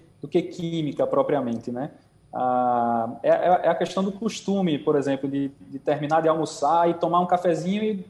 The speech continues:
e, e fumar, né? É, são hábitos que se associam e, e, e que causam um certo tipo de dependência, né? O, o, o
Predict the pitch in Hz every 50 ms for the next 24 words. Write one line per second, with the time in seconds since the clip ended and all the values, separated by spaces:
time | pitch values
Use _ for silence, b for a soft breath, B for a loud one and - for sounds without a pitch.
0 | - - - 175 180 - 175 175 175 - - - 196 165 139 131 123 - - -
1 | - - - _ _ _ - _ - 123 139 170 - - - - - 131 127 127
2 | 127 127 123 123 123 123 120 120 120 120 117 117 117 120 - - 180 175 165 170
3 | 202 233 214 220 - 208 - - - 185 - 190 170 175 - 170 175 - - -
4 | 185 202 226 240 254 269 285 285 - 226 240 - - 214 208 - _ _ _ _
5 | _ _ _ - _ _ _ _ - - 185 190 185 - - 202 196 196 - 190
6 | 190 180 202 202 190 214 214 208 202 196 190 190 B B B B B _ _ -
7 | 165 156 - 185 180 180 180 180 175 190 180 175 175 185 165 170 170 - 190 180
8 | 156 139 135 131 123 117 - - 127 120 127 131 143 156 165 156 147 143 - -
9 | 143 139 135 131 131 127 123 120 117 113 110 110 113 - - _ _ _ _ -
10 | - - - 151 143 143